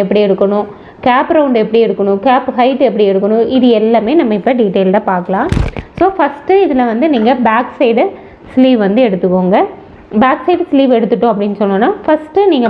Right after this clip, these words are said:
பண்ண வேண்டியது இந்த ஸ்லீவ் ஓப்பன் இருக்கு இல்லையா, இந்த ஸ்லீவ் ஓப்பன் வந்து கரெக்டா இந்த சைடு ஜாயிண்ட் இருக்கும் இல்லையா, இந்த சைடு ஜாயிண்ட்டை சரியா அந்த மாதிரி எடுத்து வச்சிருங்க. ஒரு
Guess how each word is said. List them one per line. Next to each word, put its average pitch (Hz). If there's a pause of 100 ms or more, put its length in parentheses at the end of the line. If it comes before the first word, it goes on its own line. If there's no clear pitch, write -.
பண்ண 214
வேண்டியது 214 (420)
இந்த 233 (100)
ஸ்லீவ் 285 (100)
ஓப்பன் 247
இருக்கு 196
இல்லையா, 339
இந்த 254 (100)
ஸ்லீவ் 311 (140)
ஓப்பன் 277
வந்து 202 (500)
கரெக்டா 269 (240)
இந்த 226 (340)
சைடு 269 (120)
ஜாயிண்ட் 254
இருக்கும் 208
இல்லையா, 262 (420)
இந்த 247 (120)
சைடு 262
ஜாயிண்ட்டை 233 (160)
சரியா 254
அந்த 240
மாதிரி 208 (120)
எடுத்து 196
வச்சிருங்க. 190 (460)
ஒரு 311